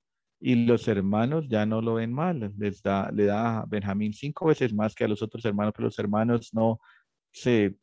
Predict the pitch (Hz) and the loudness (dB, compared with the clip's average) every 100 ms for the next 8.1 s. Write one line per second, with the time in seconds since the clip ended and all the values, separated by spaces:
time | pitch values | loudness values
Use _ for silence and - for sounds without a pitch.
0 | _ _ _ - - - 123 120 113 - | _ _ _ -18 -16 -6 0 0 0 2
1 | 143 123 101 101 95 110 107 101 - _ | 2 2 0 -2 -2 -2 -2 -4 -12 _
2 | 113 - 120 117 113 107 110 107 107 110 | -6 0 2 2 2 0 0 4 6 6
3 | 107 104 98 - 120 113 110 107 - - | 4 2 -2 0 0 2 0 -2 -6 -20
4 | _ _ - 120 101 - _ 127 131 135 | _ _ -2 -2 -2 -8 _ 2 2 -2
5 | 127 107 101 - 123 123 127 123 117 _ | -4 -8 -12 -6 0 0 0 -2 -4 _
6 | 123 123 123 123 120 127 131 131 131 151 | -2 0 2 0 0 -4 -4 -4 -2 0
7 | 170 131 - 113 98 104 - 123 - 98 | -2 -4 -6 -6 -2 -4 0 -2 0 -4
8 | 98 | -4